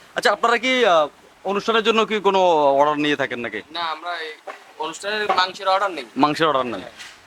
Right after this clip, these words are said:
Speaker 2: আমাদের সব, সবাই তো মাংসের গরু।
Speaker 1: আচ্ছা, আচ্ছা।
Speaker 2: আমাদের তো মাংসের গরু, কিন্তু আমরা কোনো ফেস্টিভ্যালে, মানে, অ্যাড, ইয়ে,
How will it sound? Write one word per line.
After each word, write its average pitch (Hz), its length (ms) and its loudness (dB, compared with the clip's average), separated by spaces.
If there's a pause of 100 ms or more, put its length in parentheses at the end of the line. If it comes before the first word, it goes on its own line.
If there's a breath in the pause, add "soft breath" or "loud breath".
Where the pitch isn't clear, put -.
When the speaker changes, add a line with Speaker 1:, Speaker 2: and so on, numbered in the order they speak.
Speaker 2:
আমাদের 180 300 -2
সব, 196 200 -2 (100)
সবাই 185 220 0
তো 208 100 -2
মাংসের 156 400 -2
গরু। 117 220 -10 (100)
Speaker 1:
আচ্ছা, 120 240 0
আচ্ছা। 87 220 -10 (100)
Speaker 2:
আমাদের 156 320 -6
তো 202 80 -6
মাংসের 165 400 -2
গরু, 185 200 -4
কিন্তু 185 380 -2
আমরা 175 220 0
কোনো 180 240 -2
ফেস্টিভ্যালে, 160 680 0 (100)
মানে, 139 380 -8 (180)
অ্যাড, 127 160 -2 (220)
ইয়ে, 120 320 -6